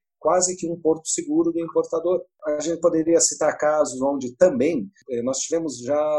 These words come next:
agora, desde a da mudança do governo federal, ao longo do ano passado todo, alguns órgãos, especialmente que fazem análises de situações de regimes especiais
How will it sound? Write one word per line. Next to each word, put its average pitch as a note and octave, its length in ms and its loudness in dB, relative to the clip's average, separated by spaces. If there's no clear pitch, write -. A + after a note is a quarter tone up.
agora, C#3 540 4
desde F3+ 320 0
a D#3 220 0
da C3+ 240 0
mudança B2+ 480 -2
do A#2+ 60 -16
governo A2+ 340 -2
federal, A#2 580 0
ao A#2+ 140 0
longo D#3+ 260 4
do C3 80 -2
ano C3+ 180 -2
passado B2+ 540 -2
todo, D3 560 2
alguns B2+ 400 -2
órgãos, B2+ 540 2
especialmente D#3+ 680 -4
que B2+ 140 -4
fazem C3+ 360 2
análises A#2 840 2
de A#2+ 460 -2
situações C3 840 2
de A2+ 100 0
regimes A#2 540 2
especiais A2+ 1040 -2